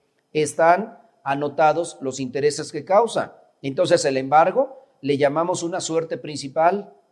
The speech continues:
más aparte accesorios, y accesorios pueden ser, eh, los intereses,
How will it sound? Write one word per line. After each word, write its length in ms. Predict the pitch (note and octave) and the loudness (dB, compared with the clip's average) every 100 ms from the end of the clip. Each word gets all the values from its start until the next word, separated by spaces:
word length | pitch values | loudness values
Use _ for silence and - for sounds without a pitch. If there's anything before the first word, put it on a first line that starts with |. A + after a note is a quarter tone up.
| _ _ | _ _
más 240 | E3+ F3 | -2 2
aparte 360 | E3+ - E3+ F3+ | 2 2 0 2
accesorios, 640 | E3 D3 B2+ E3 E3+ A3+ D#3 | 0 -2 -2 0 0 -2 -6
y 40 | |
accesorios 420 | C3 A#2 D3+ D3+ | -8 -8 -8 -8
pueden 240 | D3+ D3 C#3+ | -8 -8 0
ser, 400 | E3 E3+ E3 _ _ _ _ _ _ _ | 0 0 -4 _ _ _ _ _ _ _
eh, 420 | A#2+ B2 B2+ B2+ | -4 -2 0 -2
los 180 | B2+ C3 | -4 -4
intereses, 840 | C3 - C#3 G3 G3 C3 - - | -4 0 4 4 2 -4 -6 -16